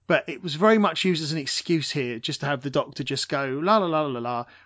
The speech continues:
la. Okay, let's get, let's download the Borg operating system." So they walk past. Now, the first time Amy bumps into a Borg, she screams, but the Borg does nothing. Fine. Amy is clearly not a threat. And then they see Locutus, who sees them. Okay, they're not threatening them.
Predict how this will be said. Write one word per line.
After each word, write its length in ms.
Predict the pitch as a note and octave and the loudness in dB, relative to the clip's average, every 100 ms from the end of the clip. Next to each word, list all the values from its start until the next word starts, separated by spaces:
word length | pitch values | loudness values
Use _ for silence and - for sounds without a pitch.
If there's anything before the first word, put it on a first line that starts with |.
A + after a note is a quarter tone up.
| _ - | _ -4
la. 80 | D#3+ | 0
Okay, 200 | E3+ D#3+ | 2 4
let's 200 | F#3 E3 | 2 2
get, 240 | F#3 - | 0 0
let's 160 | G3 F#3 | -4 2
download 420 | G3+ F#3+ F3+ E3+ | 4 6 4 4
the 60 | D3 | 4
Borg 300 | F3 D#3+ D3+ | 4 4 4
operating 320 | - C3+ C3+ | 0 0 -2
system." 520 | C#3+ - C3+ C3+ C#3 - _ - | -6 -6 -6 -6 -6 -12 _ -2
So 200 | F#3+ D3+ | 0 4
they 100 | F3 | 4
walk 220 | B3+ G3+ | 2 4
past. 320 | F#3+ F3+ - | 4 4 2
Now, 100 | F3 | 0
the 80 | E3 | 4
first 300 | C4 C4+ - | 6 4 6
time 180 | G#3+ G3+ | 6 6
Amy 180 | F#3+ | 4
bumps 280 | F3 F#3+ E3 | 4 2 0
into 220 | E3+ - | -2 -2
a 40 | D#3+ | -2
Borg, 420 | D3 C#3 C#3+ - _ _ - | 0 0 0 -4 _ _ -4
she 140 | D3+ | 0
screams, 640 | - - G3+ G3 F#3+ F#3+ - - _ _ | 2 4 6 6 4 0 -6 -20 _ _
but 140 | E3+ C#3+ | -2 2
the 40 | |
Borg 200 | G3 F#3 | 4 6
does 180 | E3 D#3 | 4 2
nothing. 300 | C#3+ D#3 C#3+ | 2 4 4
Fine. 500 | - G3+ F#3 F#3 F#3 - | 6 6 6 4 0 0
Amy 260 | F3 D#3+ | 4 4
is 100 | D3+ | 2
clearly 380 | - - G3+ F3 | 0 4 6 6
not 120 | D#3+ | 4
a 60 | B2 | 2
threat. 300 | - A2 - - - - - | 2 0 0 -10 -20 -20 2
And 100 | F#3+ | 6
then 80 | G#3+ | 6
they 140 | G#3+ | 6
see 180 | - G3+ | 6 4
Locutus, 560 | F3 - A#3+ A3 A#3 G#3+ | 4 2 2 6 4 4
who 100 | E3 | 4
sees 280 | - C#3+ - | 4 2 6
them. 400 | F#3+ F#3 F#3 F3+ _ _ | 6 6 4 -2 _ _
Okay, 400 | G3+ G3+ G3 G#3 - | 2 6 6 6 2
they're 100 | E3+ | 0
not 160 | D3+ - | 0 2
threatening 460 | G3+ F3+ F3+ F3+ | 2 4 2 2
them. 320 | F3+ F3 F3 | 0 0 -2